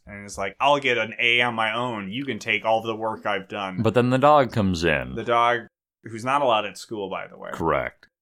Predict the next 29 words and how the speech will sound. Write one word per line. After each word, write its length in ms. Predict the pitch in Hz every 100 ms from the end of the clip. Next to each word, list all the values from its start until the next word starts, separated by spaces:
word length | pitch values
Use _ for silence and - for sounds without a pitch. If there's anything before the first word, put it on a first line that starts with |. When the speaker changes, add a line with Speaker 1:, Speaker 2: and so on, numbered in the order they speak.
| _ _
Speaker 1:
Shoves 500 | - - 165 156 -
the 60 | -
project 420 | 151 143 147 143
out 140 | 135 131
of 80 |
her 100 | 120 120
hands. 440 | 135 131 131 123
And 120 | 143
in 120 | 151
this 160 | 165 170
scene, 160 | 190 139
I 60 |
think 280 | 123 135 117
it's 160 | 120 117
one 160 | 131
of 180 | 120 110
a 60 | 110
couple 240 | 131 120
of 80 | 117
times 260 | 120 107
where 60 | 117
it 40 | 113
seems 220 | 143 123
to 100 | 120
be 340 | 120 110 101 92
not 320 | 113 110 - -
the 140 | 117
same 320 | 101 113 101 95
dog. 380 | 90 82 90